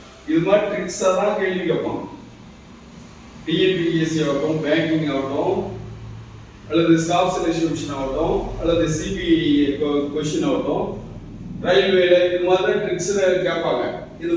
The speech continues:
பாருங்க, இப்ப சால்வ் இதெல்லாம் பார்த்துக்காங்க. இப்ப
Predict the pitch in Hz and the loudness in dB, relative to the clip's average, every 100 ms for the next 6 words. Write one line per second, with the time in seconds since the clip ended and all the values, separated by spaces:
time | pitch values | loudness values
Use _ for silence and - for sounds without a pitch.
0 | 180 190 175 185 185 - - - - - | 2 2 2 -2 -6 -12 -18 -20 -20 -20
1 | - - - 208 190 - - - - - | -20 -16 -4 2 4 4 2 -2 -8 -14
2 | - - - - 170 156 - - - - | -18 -20 -14 -4 0 2 0 -4 -8 -14
3 | - - 156 156 170 185 175 170 165 139 | -16 -14 -8 -2 0 2 2 0 -2 -4
4 | - 104 104 - - - - - - - | -4 -6 -10 -16 -20 -20 -20 -20 -20 -20
5 | - - - - - - - - - - | -20 -20 -20 -20 -20 -20 -20 -20 -20 -20
6 | - - - - 311 - 392 | -20 -20 -20 -10 -8 0 2